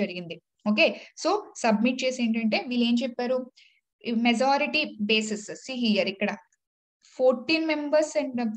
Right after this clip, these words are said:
ఫోర్ మెంబర్స్ ఏంటి, ఫోర్టీన్ మెంబర్స్ గవర్నమెంట్ అపాయింట్ చేసిన కమిటీ కాబట్టి ఫోర్టీన్ మెంబర్స్ ఏంటంటే, so దీన్ని ఎక్స్‌టెండ్ చేయొచ్చు, కం-, కంటిన్యూ చేసేసేయొచ్చు అని చెప్పేసి వాళ్ళు ఇవ్వడం జరిగింది. ఫోర్ మెంబర్స్ మాత్రం ఏంటంటే వద్దు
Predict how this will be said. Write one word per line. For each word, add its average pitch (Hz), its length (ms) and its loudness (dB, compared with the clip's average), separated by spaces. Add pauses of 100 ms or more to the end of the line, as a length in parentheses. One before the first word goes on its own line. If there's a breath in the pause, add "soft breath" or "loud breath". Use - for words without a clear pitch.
(380 loud breath)
ఫోర్ 277 420 4
మెంబర్స్ 302 400 0
ఏంటి, 233 180 2 (140)
ఫోర్టీన్ 254 420 -2
మెంబర్స్ 220 360 2
గవర్నమెంట్ 240 420 0
అపాయింట్ 254 280 -4
చేసిన 277 180 -6 (100)
కమిటీ 233 240 0 (100)
కాబట్టి 214 280 -6 (100)
ఫోర్టీన్ 247 340 -2
మెంబర్స్ 269 300 -4
ఏంటంటే, 233 320 2 (420 loud breath)
so 277 60 2 (120)
దీన్ని 262 260 -2
ఎక్స్‌టెండ్ 269 440 -4
చేయొచ్చు, 214 480 2 (260)
కం-, 220 180 2 (160)
కంటిన్యూ 240 380 6 (100)
చేసేసేయొచ్చు 240 800 0
అని 226 140 0
చెప్పేసి 214 420 -2
వాళ్ళు 247 200 0 (320)
ఇవ్వడం 240 320 0
జరిగింది. 214 380 2
ఫోర్ 254 260 0
మెంబర్స్ 233 360 -2
మాత్రం 226 320 -2
ఏంటంటే 214 300 2 (500 soft breath)
వద్దు 214 240 4